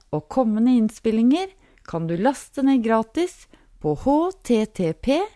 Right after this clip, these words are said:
kolon dobbelt slash fribibel punktum org.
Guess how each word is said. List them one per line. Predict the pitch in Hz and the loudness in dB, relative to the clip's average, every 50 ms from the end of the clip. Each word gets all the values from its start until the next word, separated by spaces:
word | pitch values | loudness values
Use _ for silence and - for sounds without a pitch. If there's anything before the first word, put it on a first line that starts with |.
| _ _ _ _ _ _ _ _ _ - - | _ _ _ _ _ _ _ _ _ -10 -4
kolon | - 190 185 175 185 214 294 359 427 466 - _ _ _ _ _ _ _ _ _ - 180 | -2 -2 0 0 0 0 0 0 -2 -4 -10 _ _ _ _ _ _ _ _ _ -2 -2
dobbelt | 202 175 175 269 302 302 - - - | -2 0 0 -2 -4 -4 -6 -12 -10
slash | - - 254 285 349 359 - - - - - - - _ _ _ _ _ _ _ _ | -6 -2 0 0 0 -2 -4 -10 -14 -14 -16 -18 -20 _ _ _ _ _ _ _ _
fribibel | - - - 226 208 247 262 285 269 247 254 240 240 233 202 - 262 277 285 294 - _ _ _ _ _ _ | -20 -10 -4 -2 0 0 0 0 0 0 2 2 2 2 0 0 0 0 0 -2 -6 _ _ _ _ _ _
punktum | - - 185 175 175 - _ - 285 311 349 320 - - - | -8 -6 -4 -4 -6 -8 _ -8 -6 -6 -6 -8 -10 -8 -6
org. | 151 143 139 135 120 - - | -4 -4 -4 -6 -8 -10 -16